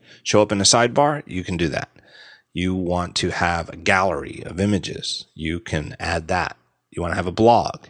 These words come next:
You can do that. You wanna publish a podcast? They've got great tools for that. All of it, drag and drop, very visual. If you want to,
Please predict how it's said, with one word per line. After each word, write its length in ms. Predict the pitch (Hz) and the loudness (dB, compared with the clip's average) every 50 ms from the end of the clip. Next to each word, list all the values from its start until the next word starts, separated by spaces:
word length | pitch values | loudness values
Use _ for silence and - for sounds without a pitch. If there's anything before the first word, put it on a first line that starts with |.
| _ _ _ _ | _ _ _ _
You 80 | 90 87 | -10 -8
can 160 | - 87 85 | -6 -4 -2
do 100 | 85 87 | -2 0
that. 300 | 82 85 78 - - - - - - - - - _ | 0 0 0 -2 -4 -8 -16 -20 -20 -20 -20 -12 _
You 60 | - 95 | -2 0
wanna 140 | 95 90 | 0 0
publish 320 | 85 - 104 95 95 - - | 2 2 2 4 4 2 2
a 40 | 82 | 2
podcast? 720 | - - 113 110 98 - - - - - - - - - - _ | 2 2 2 2 0 -2 -6 -4 -2 -4 -4 -4 -4 -8 -14 _
They've 140 | - - 76 | -8 -6 -4
got 180 | - 82 82 - | -4 -4 -4 -6
great 320 | - 92 95 95 98 95 | -2 2 2 2 2 2
tools 280 | - - 95 85 80 - | 0 0 0 0 0 -2
for 180 | - - - | -4 -6 -6
that. 220 | 69 - - - - - _ _ _ _ _ _ _ _ _ _ _ _ _ _ _ _ | -6 -6 -8 -12 -14 -20 _ _ _ _ _ _ _ _ _ _ _ _ _ _ _ _
All 240 | - 104 110 117 127 | 2 4 6 8 6
of 120 | 131 123 117 | 6 6 4
it, 180 | 117 113 - _ _ _ _ _ - | 2 2 -2 _ _ _ _ _ -2
drag 300 | - 92 98 107 107 110 | 2 4 4 4 4 4
and 120 | 113 104 | 2 2
drop, 340 | - 85 85 80 78 - - | 2 0 0 0 -4 -6 -8
very 320 | 90 87 95 98 101 107 | -6 -2 0 2 4 2
visual. 640 | 107 98 98 101 92 87 92 92 90 87 85 98 - _ _ _ _ _ - | 2 2 2 0 0 0 0 0 0 0 -2 -4 -8 _ _ _ _ _ -20
If 140 | - - - | -12 -8 -6
you 80 | 95 | -4
want 420 | 92 92 95 117 127 131 139 139 - | -4 0 4 6 6 6 6 4 0
to, 280 | - - - - - | -4 -6 -6 -8 -10